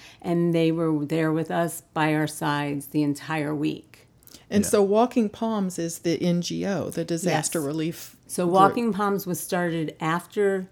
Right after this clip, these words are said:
Speaker 1: the
Speaker 3: Earthquake.
Speaker 1: earthquake by Avriel Diaz and a few other people. And she has gone back and forth to run it, even though she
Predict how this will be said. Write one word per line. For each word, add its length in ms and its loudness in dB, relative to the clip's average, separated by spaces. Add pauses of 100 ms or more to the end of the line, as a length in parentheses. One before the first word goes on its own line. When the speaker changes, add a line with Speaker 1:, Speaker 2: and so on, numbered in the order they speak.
(160)
Speaker 1:
the 760 2 (240)
Speaker 3:
Earthquake. 100 -6
Speaker 1:
earthquake 500 0
by 160 0
Avriel 520 -2
Diaz 460 0
and 100 2
a 40 2
few 220 -2
other 220 -4
people. 640 -6 (400)
And 600 0
she 800 0 (140)
has 220 -2
gone 340 0
back 280 -2
and 180 -2
forth 380 -6
to 160 -6
run 340 -2
it, 380 -4
even 380 0
though 140 2
she 360 -2